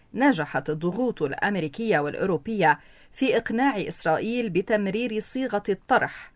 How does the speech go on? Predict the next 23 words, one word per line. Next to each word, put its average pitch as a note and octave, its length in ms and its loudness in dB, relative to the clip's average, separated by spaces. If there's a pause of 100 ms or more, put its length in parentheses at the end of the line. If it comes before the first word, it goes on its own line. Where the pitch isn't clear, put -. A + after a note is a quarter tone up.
(120)
على F#3 340 6
ترسيم G3 440 -6
الحدود G3+ 460 -4
البحرية B3 560 0
مع A#3+ 320 2
لبنان، F3+ 440 -2 (520)
لا F3 120 2
بل F#3+ 320 2
وصفه E3+ 580 -2
رئيس A3 400 -2
وزرائها G3 760 2
يائير D#3+ 400 -2
لابيد E3+ 580 -4
بالتاريخي A3+ 840 -2 (420)
الذي E3+ 320 2
يضمن F3+ 380 2
استقرار G#3+ 640 2
الحدود G#3 520 0
الشمالية، G3+ 840 0 (320)
فيما F4+ 240 4
اعتبره G#3 560 4
لبنان G3 440 2
مرضيا G3+ 760 2